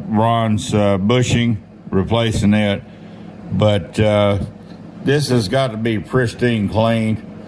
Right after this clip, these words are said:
And, uh, let me see if we can get a good shot down in here. Yeah, there is, uh, you know, caked up and a little bit of rusty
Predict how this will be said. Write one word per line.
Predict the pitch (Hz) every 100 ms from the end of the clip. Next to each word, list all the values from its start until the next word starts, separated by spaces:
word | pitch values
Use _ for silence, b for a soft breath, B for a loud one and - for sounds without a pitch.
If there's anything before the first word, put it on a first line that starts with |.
| B B -
And, | 95 101 104 104 101
uh, | 101 98 92 - B B B B B B - B B B B - - -
let | 104 113 117 117 117 113
me | 113 101
see | - 113
if | 90
we | 110 101
can | 104
get | 113
a | 101
good | 92 110 98
shot | - - 117 110 110 110
down | 107 107 104
in | 101
here. | 101 107 107 - - - - - - - -
Yeah, | 120 135 139 139
there | 135 131 131 127
is, | 127 117 -
uh, | 120 117 110 - - -
you | 117
know, | 113 104
caked | 98 - 120 107 117
up | 120 117 113 - - -
and | 135 135 127 120
a |
little | 117 127 123
bit | 110 117
of | 107 87
rusty | 80 98 117 113 107 107 104 101 90